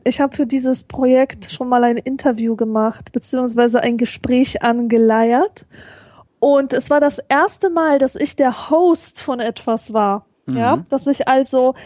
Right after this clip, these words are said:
Speaker 1: nicht in der, ähm, ja, stellt mir eine Frage, ich beantworte sie irgendwie Situation war, sondern, sondern selber zuhören musste und ein Gespräch führen musste.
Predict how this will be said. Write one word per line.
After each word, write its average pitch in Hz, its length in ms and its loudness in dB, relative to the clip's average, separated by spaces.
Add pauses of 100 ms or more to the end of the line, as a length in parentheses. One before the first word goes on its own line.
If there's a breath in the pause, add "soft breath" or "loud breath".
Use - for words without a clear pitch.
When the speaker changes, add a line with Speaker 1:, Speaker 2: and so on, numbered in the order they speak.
(160 loud breath)
Speaker 1:
nicht 285 400 -4
in 269 220 -4
der, 233 540 2
ähm, 233 580 0
ja, 254 240 2
stellt 277 240 -2
mir 269 60 -2
eine 254 100 -2
Frage, 262 260 2
ich 208 140 -2
beantworte 277 360 0
sie 262 120 -4
irgendwie 277 280 -2
Situation 269 540 -2
war, 269 120 4
sondern, 247 340 -2 (280 loud breath)
sondern 262 300 0
selber 269 460 2
zuhören 262 1200 0
musste 233 640 -4
und 220 160 -6
ein 233 180 -6
Gespräch 247 680 -6
führen 233 540 -4
musste. 233 440 -2